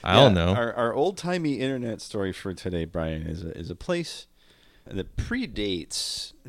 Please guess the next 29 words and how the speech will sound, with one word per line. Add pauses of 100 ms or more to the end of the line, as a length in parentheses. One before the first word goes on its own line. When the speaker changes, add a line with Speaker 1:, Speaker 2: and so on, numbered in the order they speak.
(100)
Speaker 2:
Drew
Curtis's
Fark
dot
com,
but
it
was
very
much (540)
in
that
same
vein
where
it
was
a
link
aggregator.
It
called
itself
the
Obscure
Store
and
Reading
Room.